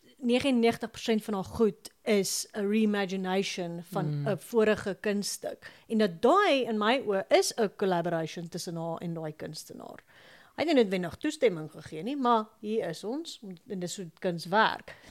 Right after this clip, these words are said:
Speaker 1: Maar ons, omdat ons soos ons klein soapboxes het en kan skree in die social void in, raak ons baie possessive oor actual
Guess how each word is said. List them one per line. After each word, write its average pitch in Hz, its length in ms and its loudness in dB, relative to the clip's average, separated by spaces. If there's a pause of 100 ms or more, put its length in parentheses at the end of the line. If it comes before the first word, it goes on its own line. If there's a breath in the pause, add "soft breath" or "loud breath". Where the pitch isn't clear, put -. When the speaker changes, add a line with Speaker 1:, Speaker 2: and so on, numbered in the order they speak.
(360 loud breath)
Speaker 1:
Maar 202 300 -2
ons, 277 520 0
omdat 277 240 -6
ons 302 280 -4
soos - 300 -8 (220)
ons 240 460 -2
klein 240 300 -2
soapboxes 202 800 -2
het 185 240 -6
en 185 120 -6
kan 170 200 -10
skree 240 580 -2
in 196 80 -6
die 180 180 -6
social 214 480 -4 (100)
void 202 380 2
in, 160 320 -10 (400 soft breath)
raak 208 240 2
ons 254 300 -2 (460)
baie 240 360 2
possessive 185 1120 0 (240)
oor 220 340 4 (160)
actual 240 720 2